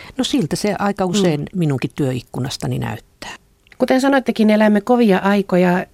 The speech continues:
Speaker 2: Y T-neuvottelut, lomautukset ja irtisanomiset ovat pelottavan yleisiä uutisia. Mikä kirkon rooli on tällaisessa,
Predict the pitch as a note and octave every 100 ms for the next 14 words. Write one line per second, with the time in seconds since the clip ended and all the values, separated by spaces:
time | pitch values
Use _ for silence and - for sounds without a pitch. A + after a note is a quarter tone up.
0 | F3+ F3+ F3 - A3 G#3+ G3 F#3 F#3 F3+
1 | F#3 F3+ G3+ G3+ F#3+ F3+ E3+ - - F3
2 | G3+ G#3 - F3+ F3+ E3+ E3+ F3 F3 F3
3 | - G3+ F#3 F3+ B3 A#3+ A3+ A#3 G3+ F#3+
4 | G3 F3+ - G#3 G3 F3+ F#3+ F3+ - -
5 | - C4 D4+ D4 - D#4+ D#4+ G#3+ A#3 A#3+
6 | F3 F3 F3+ E3+ D#3+ D#3+ _ - F3+ D#3
7 | E3 D#3 - D#3